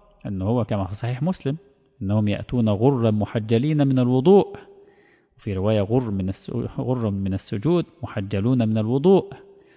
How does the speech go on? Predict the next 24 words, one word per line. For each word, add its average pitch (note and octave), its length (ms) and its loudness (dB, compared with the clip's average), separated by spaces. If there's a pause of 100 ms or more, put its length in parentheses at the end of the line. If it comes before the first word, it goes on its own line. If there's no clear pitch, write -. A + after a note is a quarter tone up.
(120)
سبحان B2 360 0
الله، C3 220 6
فهو F3+ 240 4
يعرفنا E3 540 2 (180)
بما C3+ 300 2
يتعلق A#2 560 -2
بالصلاة. F#2+ 560 -6 (500)
عشان F3 140 4
كده A3+ 160 8
يا G#3 40 10
جماعة، E3 300 6
الوضوء C#3 380 6
ده D3+ 280 8
است-، - 380 -6
ده A2 220 4
مشروع، D3+ 640 2 (300)
مشروع D3 840 2
لازم D3+ 340 4
يبقى A#2 200 4
ليك D#3+ 160 2
مشروع، B2 580 2
والصحابة D#3 420 -2
عملوا D3 240 2
كده. F3 220 -2